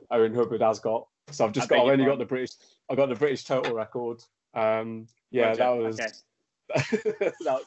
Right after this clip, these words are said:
Speaker 1: that's the only one, though. I haven't got the British be-, bench record. It's, it's
Speaker 2: I guess
Speaker 1: one
Speaker 2: what
Speaker 1: I've got my eye on, so, uh,
Speaker 2: I guess what I was
Speaker 1: hopefully
Speaker 2: getting
Speaker 1: next
Speaker 2: confused
Speaker 1: time.
Speaker 2: is you were, you were obviously gonna get that at the, uh,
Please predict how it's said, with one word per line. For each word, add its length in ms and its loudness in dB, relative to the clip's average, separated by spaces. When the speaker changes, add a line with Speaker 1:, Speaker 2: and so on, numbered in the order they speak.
Speaker 1:
that's 240 -2
the 120 0
only 140 -2
one, 180 -4
though. 120 -6
I 40 -6
haven't 120 -4
got 120 -4
the 60 -8
British 300 -8
be-, 140 -4
bench 220 -6
record. 420 -10
It's, 140 -2
it's 0 -
Speaker 2:
I 140 4
guess 160 0
Speaker 1:
one 100 4
Speaker 2:
what 120 8
Speaker 1:
I've 120 4
got 140 0
my 60 -2
eye 100 2
on, 160 0
so, 240 -14
uh, 40 -16
Speaker 2:
I 60 -14
guess 220 -6
what 120 -8
I 40 -8
was 60 -6
Speaker 1:
hopefully 40 -4
Speaker 2:
getting 160 -4
Speaker 1:
next 140 -14
Speaker 2:
confused 240 -10
Speaker 1:
time. 80 -10
Speaker 2:
is 140 -18
you 120 -8
were, 100 -4
you 120 -10
were 80 -10
obviously 420 -12
gonna 180 -12
get 180 -14
that 140 -8
at 120 -14
the, 160 -12
uh, 60 -12